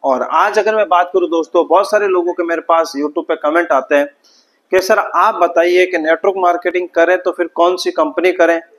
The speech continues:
आज के दौर के अंदर network marketing के अंदर बहुत सारी क्रिप्टो करेंसी की कंपनियां, बहुत सारी investment कंपनियां, बहुत सारी product based कंपनियां भी हमें धोखा दे रही है sir।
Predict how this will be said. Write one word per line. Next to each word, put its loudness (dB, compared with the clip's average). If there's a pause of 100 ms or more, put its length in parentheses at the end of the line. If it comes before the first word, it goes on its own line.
(300)
आज 0
के 2
दौर 2
के -2
अंदर 2
network -2
marketing -2
के -6
अंदर -2
बहुत 2
सारी 2
क्रिप्टो -4
करेंसी -2
की -8
कंपनियां, 0
बहुत 0
सारी 0 (300)
investment -2
कंपनियां, 0
बहुत 0
सारी 2
product 0
based 0
कंपनियां 0
भी -4
हमें -4
धोखा 0
दे 2
रही -2
है 0
sir। 0